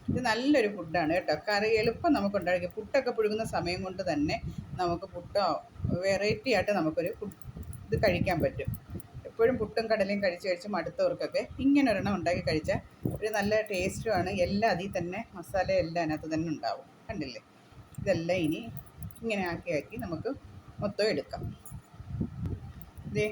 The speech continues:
മാവെല്ലാം ഞാൻ ഇങ്ങനെ എടുത്തിട്ടുണ്ട്. കണ്ടില്ലേ? ഇത് ഓരോ ഹോൾ മാതിരി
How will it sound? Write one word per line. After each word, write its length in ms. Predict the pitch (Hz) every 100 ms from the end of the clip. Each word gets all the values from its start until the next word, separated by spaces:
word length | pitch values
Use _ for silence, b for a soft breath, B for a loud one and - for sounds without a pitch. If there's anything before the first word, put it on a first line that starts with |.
| 226
മാവെല്ലാം 520 | 208 226 214 214 220 202
ഞാൻ 120 | 202 262 - 196
ഇങ്ങനെ 260 | 196 208 262 - - - - - - - - 214
എടുത്തിട്ടുണ്ട്. 480 | 196 190 180 175 214 302 - - - - -
കണ്ടില്ലേ? 320 | 233 160 131 - - - - -
ഇത് 120 | 220 214
ഓരോ 160 | 214 233 233
ഹോൾ 280 | 202 202 220 208
മാതിരി 240 | 185 185